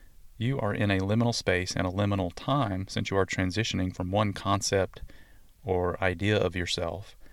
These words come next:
to a new concept of self and a new concept of your existence. You're, you're fundamentally,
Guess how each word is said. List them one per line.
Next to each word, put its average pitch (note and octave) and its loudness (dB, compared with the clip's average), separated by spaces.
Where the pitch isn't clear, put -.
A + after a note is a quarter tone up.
to A2 2
a A2+ 4
new D3+ 4
concept E2 -4
of F2 -2
self - -2
and G2 -2
a G2 -4
new G2+ 0
concept F#2 0
of F#2+ 0
your F#2 -2
existence. G#2 -4
You're, G2+ -2
you're G2 -2
fundamentally, G#2+ 4